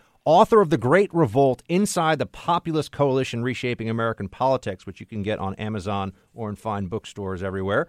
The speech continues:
Uh, Selena, the Trump base in twenty eighteen, you spoke to them. Uh, you've covered this. You were among the first journalists to actually say, "Hey,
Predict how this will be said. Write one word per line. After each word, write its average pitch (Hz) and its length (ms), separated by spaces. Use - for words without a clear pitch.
Uh, 143 240
Selena, 185 540
the 147 160
Trump - 420
base 143 500
in 135 160
twenty 123 420
eighteen, 101 580
you 185 360
spoke - 440
to 185 80
them. 175 360
Uh, 120 260
you've 131 300
covered 170 360
this. 151 340
You 131 140
were 135 120
among 139 220
the 127 60
first 175 280
journalists 151 460
to 135 80
actually 143 260
say, 143 220
"Hey, 170 320